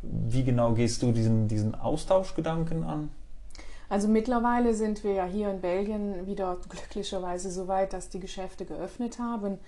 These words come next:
Speaker 2: Aber diese Social-Media-Schiene und auch jetzt über den Online-Shop, äh, ja, also das ist, äh, nicht zu unterschätzen. Also wir möchten,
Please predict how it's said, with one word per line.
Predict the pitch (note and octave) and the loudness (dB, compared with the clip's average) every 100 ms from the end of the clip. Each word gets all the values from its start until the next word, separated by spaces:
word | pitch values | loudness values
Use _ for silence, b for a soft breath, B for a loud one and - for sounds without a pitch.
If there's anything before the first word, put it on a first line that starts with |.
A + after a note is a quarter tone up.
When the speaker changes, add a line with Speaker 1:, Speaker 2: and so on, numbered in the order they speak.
| B B B D3 | B B B 2
Speaker 2:
Aber | G3+ G3+ | 4 6
diese | G3 G3 F#3 F#3 | 4 2 0 -2
Social-Media-Schiene | G#3 G3 - F#3+ G#3 A#3 B3+ A#3+ - B3+ B3 A#3 | -2 -4 -4 -4 -2 -2 -2 -4 -2 0 2 2
und | F#3+ E3 | 0 -4
auch | E3+ F#3 | -4 -4
jetzt | F3+ F3 | -6 -6
über | F3 F3+ | -6 -6
den | F3 | -6
Online-Shop, | E3 G3+ A#3 A#3 A3 A#3 A3+ - | -4 -2 -2 -2 -4 -4 -6 -6
äh, | D#3 C4+ F3+ - B B B B B B B G#3 | -6 -2 0 -2 B B B B B B B 2
ja, | A#3 A#3 | 4 4
also | F#3 F3+ F3 | 4 2 2
das | F3+ F3 | -2 -2
ist, | G3+ - - | -2 -2 0
äh, | F#3 | 0
nicht | G3 A3 - | 0 -2 -2
zu | G3+ | -4
unterschätzen. | G3 G3 - A3 G#3+ - E3+ E3 D#3+ D#3+ | -2 -4 -4 -4 -4 -4 -6 -6 -6 -6
Also | E3+ F3+ | -6 -4
wir | F#3+ | -4
möchten, | G3 G#3 G#3 G#3 F#3+ F3+ E3+ D3 | -2 -2 -4 -4 -4 -4 -6 -10